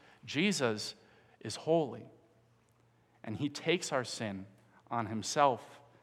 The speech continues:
and he pays the penalty for that sin so that we can be pure, so that we can be holy, so that we can come into God's presence. And this is what Paul means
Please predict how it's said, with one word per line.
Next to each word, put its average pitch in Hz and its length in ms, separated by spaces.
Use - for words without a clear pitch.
and 107 100
he 104 100
pays 156 400
the 117 80
penalty 180 520
for 110 160
that 101 200
sin 98 340
so - 160
that 107 240
we 120 400
can 107 160
be 101 100
pure, 135 600
so - 140
that 107 140
we 135 140
can 131 160
be 107 100
holy, 139 640
so - 160
that 117 140
we 147 160
can 131 240
come 156 440
into 160 500
God's 117 420
presence. - 680
And 170 80
this 226 120
is 247 120
what 208 140
Paul 185 240
means 143 600